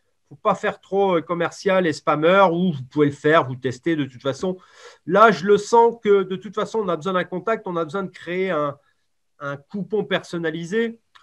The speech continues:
Donc, je préfère avoir un vrai contact, euh, humain avant et donc je vais envoyer une série de mails jusqu'à temps qu'ils me répondent. Et après, je vais gérer à la main. Donc là, euh, nous sommes sur WordPress. On va installer Official.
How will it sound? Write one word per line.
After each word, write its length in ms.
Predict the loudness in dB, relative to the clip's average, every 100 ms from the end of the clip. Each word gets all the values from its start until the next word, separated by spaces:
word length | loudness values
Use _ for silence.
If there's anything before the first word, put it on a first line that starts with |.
| _ _
Donc, 220 | -6 -6
je 60 | -4
préfère 320 | -4 2 4
avoir 280 | 4 4 2
un 60 | 0
vrai 200 | -2 -4
contact, 460 | -6 -2 -4 0
euh, 320 | 0 0 0 -4
humain 360 | -2 2 2
avant 320 | 0 -2 -2
et 220 | 0 0 -2
donc 160 | -6
je 80 | -4
vais 80 | -2
envoyer 340 | 0 0 0
une 80 | -2
série 280 | -2 -4 -2
de 60 |
mails 160 | -2 -2
jusqu'à 300 | -4 -6 -4
temps 120 | -4
qu'ils 140 | -6 -2
me 60 |
répondent. 440 | -2 -2 -6 -8 -10
Et 60 | -6
après, 300 | -6 -4 -4
je 60 | -2
vais 100 | -2
gérer 180 | 0
à 80 | 2
la 100 | 2
main. 200 | 0 -4 _ _ _ _ _ _ _ -2
Donc 260 | -2 2
là, 360 | 4 6 4 0 _ _ _ _ _ _ _ _ _ _ -16
euh, 160 | -12 -8
nous 160 | -8
sommes 300 | -6 -2 -2
sur 180 | -4 -4
WordPress. 760 | 0 -2 -2 -2 -2 -2 -12 _ _ _ -12
On 120 | -4
va 100 | -2
installer 540 | -2 0 2 2 0 -4
Official. 720 | -8 -8 -8 -4 -2 -2